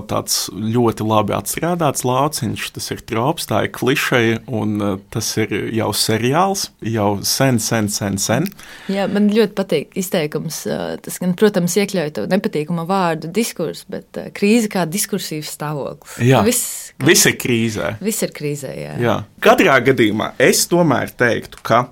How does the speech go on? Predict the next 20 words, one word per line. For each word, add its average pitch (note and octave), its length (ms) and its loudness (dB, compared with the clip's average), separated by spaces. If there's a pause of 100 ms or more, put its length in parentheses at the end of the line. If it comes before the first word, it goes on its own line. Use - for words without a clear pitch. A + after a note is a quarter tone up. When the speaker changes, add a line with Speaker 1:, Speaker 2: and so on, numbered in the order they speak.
(140)
Speaker 1:
neraugoties A#2+ 800 4
uz A2 160 0
to, C#3+ 380 4 (300)
kā D#3+ 340 6 (100)
tieši C3+ 380 4
šī A2 240 2
filma C3 580 6 (100)
nolasās, C3 1080 4 (520)
es A2+ 160 0
ticu, E3+ 280 4
ka B2 100 2
šī A2+ 220 4
filma B2+ 560 6
radīs A2 580 2
kaut G2+ 220 -2
kādus G2 400 2
tādus - 300 -4 (220)
viļņus G#2+ 600 2
Latvijas G#2+ 440 -2
sabiedrībā. B2 640 2